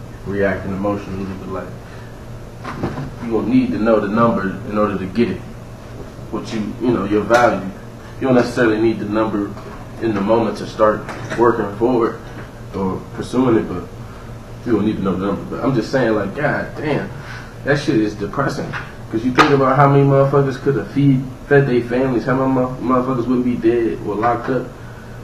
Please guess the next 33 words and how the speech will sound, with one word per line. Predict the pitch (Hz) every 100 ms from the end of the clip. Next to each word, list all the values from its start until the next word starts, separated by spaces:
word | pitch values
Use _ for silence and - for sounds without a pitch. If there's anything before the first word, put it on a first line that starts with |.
| - - - 104
if | -
that | 113
money | 113 120 113
had | 113 104 98
been | 120 117
in | 110
the | 104
hands | 113 110 104
of | 98
the |
right | 101 107 98
people. | 110 107 - - - - - - - - - - - - -
I'm | 123
talking | 135
about, | 113 110
you | 160
talking | 127
about | 110 127 135
motherfuckers | 139 127
who | 131
ain't | 127 113
really | 123 123
do | 104 131
shit | 117 165 165 - - - - - - - - - - - - - - - - -
with | 156 170
the | 131
shit | 131 135
that's | 123 120
making | 123 135 139 135
people | 147 135
buy | 135 160 185
the | 139
shit, | 127 127 107